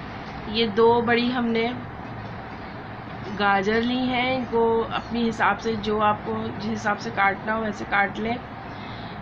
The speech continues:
ये हमने एक बड़ा कप कॉर्न के, कॉर्न लिए हैं। ये हमने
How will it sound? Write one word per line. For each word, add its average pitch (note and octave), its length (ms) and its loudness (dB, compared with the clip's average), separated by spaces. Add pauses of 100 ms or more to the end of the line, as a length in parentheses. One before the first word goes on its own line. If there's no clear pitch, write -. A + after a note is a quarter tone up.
(100)
ये A3 160 2
हमने A#3 400 0 (760)
एक G#3+ 140 0
बड़ा G#3+ 220 6
कप A3 420 0 (540)
कॉर्न G#3 340 2 (120)
के, A3 100 -6 (1040)
कॉर्न G#3+ 320 4
लिए A#3 280 2
हैं। B3+ 500 -2 (960)
ये A3 140 2
हमने A3+ 560 0